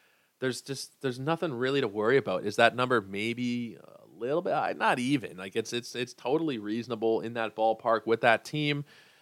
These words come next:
You know, the wins have kinda sucked for him every year. Since twenty eighteen, he had seventeen wins that season, and then since then it's been twelve, and then there was a couple of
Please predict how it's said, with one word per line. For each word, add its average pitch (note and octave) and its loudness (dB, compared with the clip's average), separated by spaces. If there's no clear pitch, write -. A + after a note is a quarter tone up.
You C3+ -4
know, C3+ 4
the B2 -2
wins D#3+ 4
have C#3+ 4
kinda C#3+ 4
sucked C#3 6
for C3+ 0
him D3 0
every C3+ 2
year. C#3+ -2
Since - -6
twenty C3 0
eighteen, B2 0
he A#2 -4
had G#2+ -2
seventeen A2 0
wins G#2+ -4
that G2+ 2
season, G#2 -8
and G2 -8
then F#2+ -8
since B2+ -6
then A#2 4
it's G#2+ -2
been G2 -8
twelve, B2 6
and G#2 -6
then F#2+ -4
there F#2 -4
was F#2 -8
a F#2 -14
couple F2+ -6
of D#2+ -16